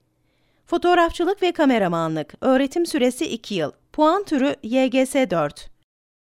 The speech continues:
Fotoğrafçılık ve kameramanlık, parantez içerisinde açık öğretim. Öğretim süresi iki yıl.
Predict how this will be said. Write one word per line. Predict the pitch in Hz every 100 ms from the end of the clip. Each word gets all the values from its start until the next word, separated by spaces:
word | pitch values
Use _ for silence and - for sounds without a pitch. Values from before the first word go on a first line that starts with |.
| _
Fotoğrafçılık | - - 294 294 285 294 370 -
ve | 320
kameramanlık, | 311 269 220 185 165 160 156 - -
parantez | 277 285 285 370
içerisinde | 339 330 294 - 302 254
açık | - 247 208
öğretim. | 190 160 160 - 147 - _ _ _
Öğretim | - 302 320 453 440
süresi | 381 311 262 320
iki | 220 - 180
yıl. | 151